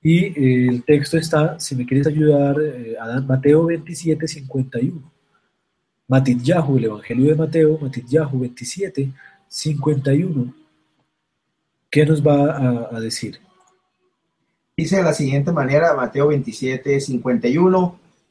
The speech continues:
Speaker 2: "Y he aquí el velo del templo se rasgó en dos, de arriba a abajo, y
Speaker 1: Es
Speaker 2: la
Speaker 1: una
Speaker 2: tierra tembló".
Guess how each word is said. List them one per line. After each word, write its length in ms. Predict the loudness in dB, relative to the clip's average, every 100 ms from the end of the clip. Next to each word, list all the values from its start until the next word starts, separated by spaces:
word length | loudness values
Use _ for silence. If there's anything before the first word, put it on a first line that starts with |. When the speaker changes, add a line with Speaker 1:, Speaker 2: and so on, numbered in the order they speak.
| _
Speaker 2:
"Y 180 | 0 4
he 120 | 6
aquí 540 | 6 4 2 2 2 0
el 280 | 2 2 4
velo 440 | 4 4 4 4
del 240 | 2 0 0
templo 460 | 0 2 0 -2
se 200 | 0 0
rasgó 760 | 0 -2 -4 -4 -2 -2 -4 -6
en 140 | -4
dos, 480 | 0 2 0 -4 -18 _ _ _ -6
de 280 | -2 -2 0
arriba 720 | 0 2 2 0 0 -2 -2 0
a 220 | 4 4
abajo, 420 | 4 2 -2 -14 _ _ _ _ _ _ _ _ -16 -6
y 60 |
Speaker 1:
Es 80 | -2
Speaker 2:
la 80 | 0
Speaker 1:
una 80 | 0
Speaker 2:
tierra 360 | -2 -4 -6
tembló". 420 | -4 -4 -4 -6